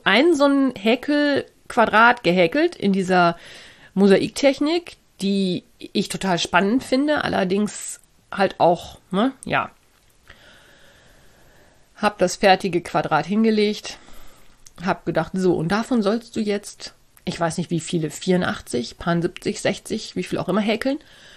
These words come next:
Und dann soll deine Decke fertig sein. Dann ist deine Decke aber mal gerade eben so ein Meter mal zwei. Also es ist eher ein Deckchen.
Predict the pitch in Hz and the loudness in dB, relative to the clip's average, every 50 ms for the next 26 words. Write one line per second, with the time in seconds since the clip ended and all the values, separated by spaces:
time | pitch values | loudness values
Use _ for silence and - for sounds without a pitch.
0 | - - - - - 208 233 233 226 226 226 208 202 196 196 190 185 202 220 - | -20 -20 -10 -2 2 4 6 6 6 6 6 6 6 6 6 4 4 2 0 -2
1 | 214 - 170 143 143 - 160 - - 160 170 226 247 247 - - - - 254 247 | -2 0 0 0 0 0 -4 -4 -2 0 0 2 2 0 0 -2 -4 -2 0 0
2 | 247 247 214 262 277 - 294 - - 196 220 220 220 214 202 190 185 - 185 196 | 0 0 0 0 0 0 0 0 0 2 2 4 4 2 2 0 -2 -2 0 2
3 | 220 233 240 233 208 - - _ - 208 214 220 202 220 220 220 220 214 208 - | 2 2 2 2 0 -2 -4 _ -2 0 0 2 2 4 4 4 4 2 0 -2
4 | - _ - - 185 185 185 185 180 180 180 180 147 - - - - _ _ _ | -6 _ -8 -2 0 4 4 6 6 6 6 6 4 0 -4 -12 -20 _ _ _
5 | _ _ - 185 180 180 175 170 190 170 165 160 - - - - - - - - | _ _ -2 0 0 0 0 0 0 0 0 0 -2 -4 -6 -6 -6 -4 -6 -8
6 | - _ _ _ _ _ _ _ _ _ _ _ _ _ - - _ _ _ _ | -10 _ _ _ _ _ _ _ _ _ _ _ _ _ -20 -20 _ _ _ _
7 | _ _ _ _ _ _ - 165 170 160 170 165 156 165 - - - 175 170 160 | _ _ _ _ _ _ -6 -2 0 2 2 2 0 -2 -4 -2 0 0 2 2
8 | 165 165 165 - - - - 175 160 160 - 240 | 2 0 0 -2 -8 -6 -4 -2 -2 -2 -4 -6